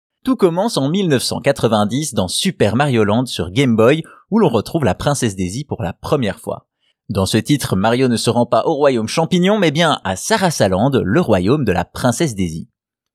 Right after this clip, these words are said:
Hélas, celle-ci s'est faite capturer par un extraterrestre maléfique,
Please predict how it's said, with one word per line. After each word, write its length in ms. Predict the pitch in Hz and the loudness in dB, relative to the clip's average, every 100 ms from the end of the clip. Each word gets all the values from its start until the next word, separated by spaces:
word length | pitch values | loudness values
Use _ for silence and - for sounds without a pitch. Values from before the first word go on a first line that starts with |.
| _ _ _ | _ _ _
Hélas, 320 | 101 104 113 | 0 2 2
celle-ci 360 | - 120 107 139 | 0 -4 -2 -2
s'est 160 | 135 131 | 0 2
faite 200 | 131 - | 0 2
capturer 460 | 147 - 156 139 | -2 0 -2 -2
par 220 | 117 101 | -2 -2
un 80 | 104 | -2
extraterrestre 840 | 160 - - 123 123 101 87 - | -2 -2 -4 -2 0 0 -2 -4
maléfique, 760 | 90 139 165 127 190 214 - | 0 0 0 -2 -4 -6 -10